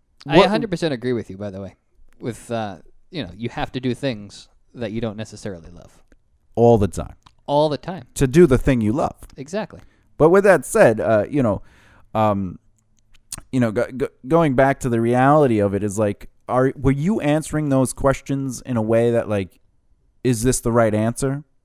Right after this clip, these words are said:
Speaker 2: Or were you answering it based on what I was saying? Because I feel that's where maybe the mis-, the, the, the, the misdirect was.
Speaker 1: I think a, a, we've, one, we've already established that you and I, uh, do not communicate well sometimes.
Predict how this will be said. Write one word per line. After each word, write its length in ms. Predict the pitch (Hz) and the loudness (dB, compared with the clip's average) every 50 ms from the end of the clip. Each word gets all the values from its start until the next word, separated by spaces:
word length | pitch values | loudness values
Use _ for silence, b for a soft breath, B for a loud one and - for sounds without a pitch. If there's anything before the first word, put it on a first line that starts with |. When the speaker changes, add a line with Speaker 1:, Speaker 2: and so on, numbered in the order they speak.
| _ _ _ _ _ _ _ _ - | _ _ _ _ _ _ _ _ -2
Speaker 2:
Or 180 | 117 117 120 | 2 2 2
were 80 | 117 120 | 4 2
you 200 | 120 120 123 120 | 2 4 4 4
answering 480 | 120 127 139 143 139 - - 127 113 107 | 4 4 4 2 0 -2 -2 -2 -2 -2
it 140 | 107 85 92 | -2 -2 -2
based 280 | 107 110 113 - - | 0 0 0 -2 -2
on 80 | 110 101 | -2 -2
what 100 | 98 98 | 0 0
I 80 | 92 87 | 0 -2
was 140 | 87 85 - | -2 -4 -6
saying? 360 | - 117 117 104 82 64 - _ _ _ - - - - _ _ _ _ _ | -4 -2 -2 -2 -2 -6 -10 _ _ _ -20 -20 -20 -20 _ _ _ _ _
Because 180 | - 123 127 123 | -4 0 2 2
I 80 | 127 | 2
feel 240 | - - 165 165 156 | 2 4 6 6 8
that's 200 | 147 143 139 - | 8 8 8 8
where 180 | - 139 139 135 | 8 8 8 8
maybe 260 | 131 131 131 131 135 131 | 6 6 4 4 4 4
the 80 | 123 123 | 4 2
mis-, 280 | 123 123 - - - _ | 0 0 -2 -6 -12 _
the, 160 | - 127 120 104 | -2 0 0 0
the, 280 | 90 117 117 110 110 | 0 0 0 0 0
the, 160 | 101 104 - | -2 -6 -8
the 400 | 71 113 113 104 110 107 104 98 101 | -10 -10 -6 -4 -2 -2 -2 -4 -8
misdirect 680 | - 92 101 110 143 165 - - 127 110 98 87 - - | -12 -8 -4 -2 -2 -2 -2 0 0 0 0 0 -2 -4
was. 340 | 87 80 69 64 - - - - - | -8 -8 -8 -10 -12 -18 -20 -12 -8
Speaker 1:
I 80 | 165 170 | -8 -6
think 180 | 196 262 226 190 | -6 -6 -6 -4
a, 180 | 151 139 143 - _ - | -4 -4 -6 -8 _ -10
a, 180 | 139 135 135 127 - _ | -8 -8 -8 -8 -10 _
we've, 280 | _ 170 170 156 151 147 - _ | _ -6 -4 -4 -4 -4 -8 _
one, 260 | 156 151 151 139 135 | -4 -2 -2 -2 -4
we've 140 | 127 131 127 | -6 -4 -4
already 200 | 131 127 127 117 | -2 -4 -4 -4
established 460 | 107 - - 120 110 107 104 101 - - | -6 -10 -10 -10 -10 -8 -10 -12 -12 -14
that 100 | 101 - | -14 -10
you 180 | 110 113 113 | -8 -6 -6
and 120 | 110 110 113 | -6 -6 -8
I, 300 | 110 107 104 104 101 _ _ - - - - - | -8 -8 -8 -10 -14 _ _ -14 -14 -12 -12 -12
uh, 380 | 117 110 104 98 92 87 82 78 - - _ _ _ - - - - _ _ _ _ _ _ _ _ _ _ _ _ _ _ _ _ _ _ | -12 -12 -12 -12 -14 -14 -18 -20 -20 -20 _ _ _ -20 -20 -20 -20 _ _ _ _ _ _ _ _ _ _ _ _ _ _ _ _ _ _
do 100 | - 143 | -10 -8
not 200 | 135 127 123 - - | -8 -8 -8 -10 -10
communicate 600 | 123 120 120 117 110 - - - 117 110 - - | -12 -10 -10 -10 -10 -12 -12 -12 -12 -12 -10 -10
well 220 | 127 113 107 104 | -10 -8 -8 -10
sometimes. 640 | 107 - 117 107 104 - 107 107 104 98 - - - | -12 -14 -16 -16 -12 -12 -10 -10 -10 -12 -16 -20 -20